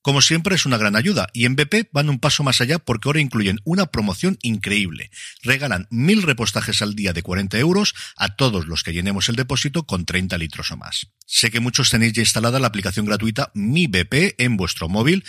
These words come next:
y que estáis disfrutando de todos estos ahorros, o bien la tarjeta Mi B P, así que seguid haciéndolo. Y aquellos que no, pues corred a vuestro móvil para instalarla en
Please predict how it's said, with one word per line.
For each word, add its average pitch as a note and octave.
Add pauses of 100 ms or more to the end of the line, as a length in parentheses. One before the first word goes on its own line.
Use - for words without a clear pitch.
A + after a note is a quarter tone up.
(260)
y D#3
que E3
estáis D3
disfrutando C3
de A2+
todos F2
estos F2
ahorros, B2 (280)
o E3+
bien F3+
la F#3
tarjeta A2+
Mi G2
B F2+
P, F#3 (120)
así -
que -
seguid G2
haciéndolo. C#2+ (220)
Y E2+
aquellos D#2+
que A#2+
no, F#3
pues -
corred B2+
a D#3+
vuestro E3
móvil F3+
para G2
instalarla B2
en G2